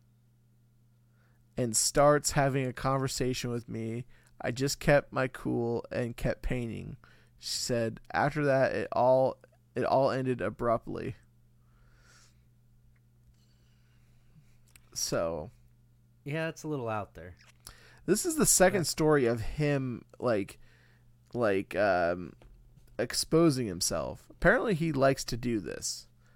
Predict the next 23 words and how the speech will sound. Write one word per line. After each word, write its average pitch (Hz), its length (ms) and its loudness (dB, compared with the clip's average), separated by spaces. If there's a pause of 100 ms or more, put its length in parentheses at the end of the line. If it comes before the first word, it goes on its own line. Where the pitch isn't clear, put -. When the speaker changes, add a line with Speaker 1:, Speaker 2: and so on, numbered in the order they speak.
(100)
Speaker 1:
That's - 220 -4
his 147 160 2
thing. 110 560 0 (1120)
Speaker 2:
Well, 123 240 -8
I'm 127 220 -10 (180)
sure - 320 -10
he 131 60 -6
learned 123 320 -8
from 123 160 -12
the 113 60 -10
best 117 520 -12 (560)
out 104 200 -10
there 113 140 -8
in 107 120 -10
Pittsburgh, 95 580 -14
man. 95 240 -16 (400)
Speaker 1:
Uh, 127 220 0 (340)
Big 156 260 6
Ben 135 460 0
was 127 140 -2
probably 120 240 -2
just 113 180 -6
like, 113 200 -2